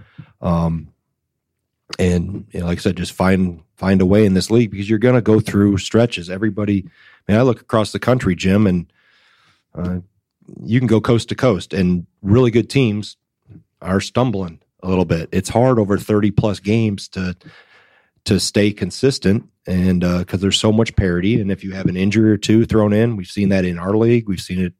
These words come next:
other places. So, nobody's gonna see, feel sorry for you. So you gotta learn from it.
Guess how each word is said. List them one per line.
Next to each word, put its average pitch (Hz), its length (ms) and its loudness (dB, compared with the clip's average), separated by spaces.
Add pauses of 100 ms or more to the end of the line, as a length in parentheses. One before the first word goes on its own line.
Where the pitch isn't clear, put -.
(200)
other 104 200 0
places. 113 480 0
So, 87 300 -4 (880)
nobody's 110 240 2
gonna 107 100 0
see, 113 220 0
feel 110 200 -4
sorry 127 280 -2
for 98 200 -8
you. 110 140 -4
So - 160 -10
you 98 200 -4
gotta 98 200 2
learn 101 240 2
from 117 200 0
it. 131 180 0